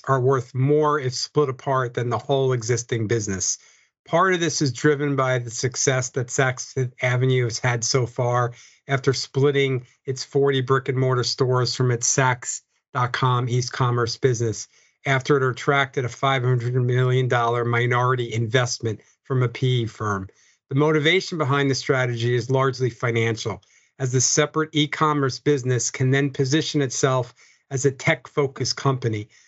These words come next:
But there is very limited data on this, and it has only been done so far for Saks, so it's unclear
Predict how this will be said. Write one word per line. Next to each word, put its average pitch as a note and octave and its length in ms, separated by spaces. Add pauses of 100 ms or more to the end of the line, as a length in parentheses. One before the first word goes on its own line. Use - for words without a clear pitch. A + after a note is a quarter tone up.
(200)
But C#3+ 160
there D3 160
is B2+ 140
very D3+ 360
limited D#3 440
data C3 360
on A2+ 240
this, A2 400
and C3 160
it B2 60
has B2+ 180
only C#3+ 380
been B2+ 240
done C3 260
so B2+ 220
far B2+ 280
for A#2+ 160
Saks, A2+ 440
so B2 140
it's A2+ 120
unclear D3 720